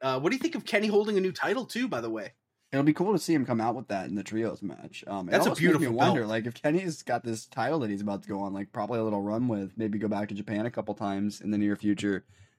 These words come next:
Speaker 2: I don't know, does he need to win the trios title also? I don't think that's probably gonna happen, right? So, I mean, it doesn't tell you that, but I would think it'd be kinda weird, you know, but, um,
Speaker 1: My reads have been all over the place. I didn't think there was a chance Darby Allin was winning,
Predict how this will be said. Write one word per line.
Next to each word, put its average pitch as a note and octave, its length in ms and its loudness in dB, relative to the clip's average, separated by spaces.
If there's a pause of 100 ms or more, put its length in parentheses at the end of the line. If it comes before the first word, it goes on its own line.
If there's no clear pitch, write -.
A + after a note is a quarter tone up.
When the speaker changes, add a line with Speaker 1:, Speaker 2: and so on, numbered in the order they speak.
Speaker 2:
I G2+ 100 -4
don't C#3+ 100 0
know, A2 80 0
does G2 100 -4
he A2+ 100 2
need A2+ 240 0
to A2 60 4
win G#2+ 220 2
the A2 80 2
trios A#2+ 340 2
title C3 280 4
also? B2+ 280 2
I C#3 60 6
don't A#2 100 0
think A2+ 100 -2
that's A2 120 -2
probably A2 220 2
gonna G2 120 -2
happen, G2+ 380 -4
right? G2+ 320 -4
So, F2+ 420 -6
I - 40 -8
mean, B2 120 2
it A#2 60 4
doesn't G#2+ 220 -2
tell C3 220 2
you G2 200 2
that, F2+ 260 0
but E2 100 -8
I F#2 60 -2
would F#2+ 180 -8
think G2+ 120 -6
it'd F#2+ 80 -6
be G2 60 -8
kinda F2 200 -10
weird, F2+ 420 -2
you F2+ 80 -4
know, F2 240 -4
but, E2+ 220 -6 (500)
um, F2+ 300 2
Speaker 1:
My G#3+ 140 4
reads G3+ 320 2
have C3 80 -6
been D3+ 100 2
all C#3+ 180 4
over C3+ 140 4
the A2+ 80 -8
place. A#2+ 240 -6
I D#3 120 4
didn't E3 200 2
think D3 160 0
there D3 80 0
was B2+ 80 -2
a A#2+ 60 -6
chance C#3 320 0
Darby A#2 280 -2
Allin B2 220 0
was A2+ 100 -10
winning, A#2+ 360 -4